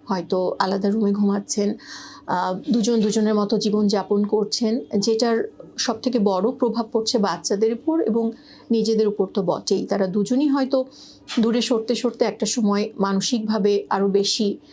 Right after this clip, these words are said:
অসুস্থ হয়ে যাচ্ছেন। তো সম্পর্ক সুস্থ এবং সুন্দর রাখার ক্ষেত্রে কথা বলা, শেয়ার করা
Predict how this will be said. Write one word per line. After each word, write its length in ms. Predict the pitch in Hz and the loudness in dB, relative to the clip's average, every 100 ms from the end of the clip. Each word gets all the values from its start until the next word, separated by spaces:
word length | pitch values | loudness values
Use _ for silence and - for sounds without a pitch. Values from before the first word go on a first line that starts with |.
| - - | -20 -6
অসুস্থ 400 | - - 202 - | -4 -2 -4 -4
হয়ে 200 | 185 185 | -2 0
যাচ্ছেন। 420 | 208 - - - - - | 0 -4 -4 -6 -8 -2
তো 80 | 254 | 0
সম্পর্ক 720 | - 254 247 302 302 320 311 | 2 0 2 0 2 0 0
সুস্থ 460 | - - 302 - - | -4 -2 0 0 0
এবং 300 | 302 254 262 | 2 2 2
সুন্দর 380 | 254 262 254 254 | 0 2 2 2
রাখার 300 | 226 233 233 | 0 -2 -2
ক্ষেত্রে 580 | 247 208 - 226 233 - | -4 -4 0 0 0 -2
কথা 400 | 214 202 202 220 | -2 -2 -2 0
বলা, 400 | 202 185 185 185 | 0 0 0 -2
শেয়ার 420 | 185 - 208 190 | -2 0 0 0
করা 360 | 190 190 180 185 | -2 -2 0 0